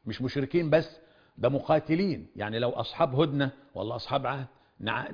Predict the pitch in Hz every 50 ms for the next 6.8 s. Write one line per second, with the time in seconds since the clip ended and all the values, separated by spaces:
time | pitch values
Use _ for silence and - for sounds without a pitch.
0 | 135 - - 120 113 117 110 107 110 110 107 110 - - _ _ _ - 127 165
1 | 208 196 - 160 156 160 147 135 120 110 107 98 85 87 82 78 - _ _ _
2 | _ _ - 107 117 156 196 208 202 170 156 139 - 202 151 147 147 202 180 143
3 | 135 131 160 170 147 127 143 170 156 131 117 123 123 131 - - 139 139 131 -
4 | 139 143 165 196 185 131 - - - _ _ _ _ _ _ _ _ _ _ _
5 | _ _ _ _ _ - 131 127 - - 196 214 208 185 175 208 226 - - 151
6 | 143 127 117 110 104 101 107 104 110 117 127 117 - 117 107